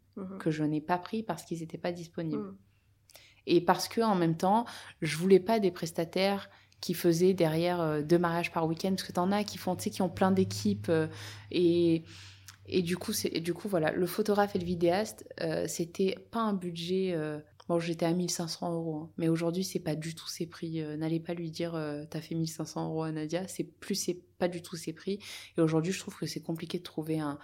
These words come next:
Speaker 2: un photographe et un vidéaste. Et en même temps, c'est, les prix, leur es-, enfin, leur prix s-, s'explique, parce que si tu regardes quel prestataire travaille le plus pour un mariage,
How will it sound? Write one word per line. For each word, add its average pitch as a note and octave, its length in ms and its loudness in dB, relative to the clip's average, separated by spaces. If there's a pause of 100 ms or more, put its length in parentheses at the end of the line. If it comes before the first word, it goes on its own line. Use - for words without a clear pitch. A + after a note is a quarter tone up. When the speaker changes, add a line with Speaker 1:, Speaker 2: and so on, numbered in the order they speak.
(400)
Speaker 2:
un - 120 2
photographe E3+ 500 -2
et - 40 -2
un D3 80 0
vidéaste. D#3+ 480 -4
Et - 100 -2
en E3+ 60 4
même E3+ 140 0
temps, G#3 160 0
c'est, - 200 -4
les F3 220 2
prix, G3 240 0
leur F3 220 2
es-, F3 160 -2 (240)
enfin, E3+ 180 0
leur E3 220 4
prix - 180 0
s-, - 220 -2
s'explique, - 600 -4 (300)
parce - 80 -12
que G3+ 120 2
si A#3 180 -4
tu A#3 120 -4
regardes F#3+ 440 2
quel G#3 180 -2
prestataire F#3+ 560 -2
travaille D#3+ 340 0
le E3 120 0
plus G3 180 -8
pour - 160 -10
un E3 100 2
mariage, D#3 600 -4